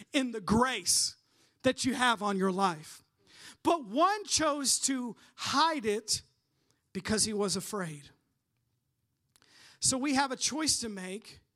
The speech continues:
on what we do with our talent,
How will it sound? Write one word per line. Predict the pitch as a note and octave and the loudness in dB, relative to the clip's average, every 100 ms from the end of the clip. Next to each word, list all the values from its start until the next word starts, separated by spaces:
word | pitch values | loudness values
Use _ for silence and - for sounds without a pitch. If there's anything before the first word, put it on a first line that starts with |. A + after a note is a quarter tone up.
| _ _ _ _ _ _ _ _ _ _ _ _ | _ _ _ _ _ _ _ _ _ _ _ _
on | G3 | -10
what | F#3 G3 | -8 -8
we | G3+ | -8
do | D#3 F3+ | -4 -2
with | E3+ E3 | -2 -4
our | F3 | -4
talent, | - G3+ E3+ D3+ - | -4 -4 -6 -12 -14